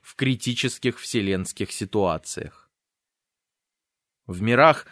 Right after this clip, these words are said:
замкнутых в своей духовной темноте, в сферах, подвергшихся планетарной изоляции из-за бунта или срыва, обычно вплоть до восстановления нормального статуса,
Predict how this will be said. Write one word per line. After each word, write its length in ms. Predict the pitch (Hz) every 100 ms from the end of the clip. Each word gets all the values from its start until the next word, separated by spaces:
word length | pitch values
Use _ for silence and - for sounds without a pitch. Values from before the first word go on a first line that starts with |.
| -
замкнутых 720 | 113 151 165 139 131 120 113
в 60 | -
своей 420 | - 131 135 127
духовной 600 | 117 127 - 131 113 110
темноте, 800 | 107 117 110 113 113 143 139 95 _ _ _ _ _ _ _
в 140 | - -
сферах, 640 | - - 143 143 127 - _ _ -
подвергшихся 880 | 120 110 110 143 131 - 123 - 120
планетарной 920 | 104 120 127 127 - 139 135 127 127 -
изоляции 1080 | 123 110 120 123 135 135 - - 110 95 - _
из-за 420 | 113 117 110 127
бунта 500 | 117 127 156 139 127
или 320 | 117 120 110 110
срыва, 760 | - 131 143 151 123 92 85 _ _ _ _ _ -
обычно 640 | 101 123 135 - 120 101 _
вплоть 440 | - - 123 135 113
до 120 | 117
восстановления 920 | 110 - 123 120 117 123 127 117 110
нормального 720 | 107 110 117 120 110 101 95 95
статуса, 680 | - 135 156 156 135 135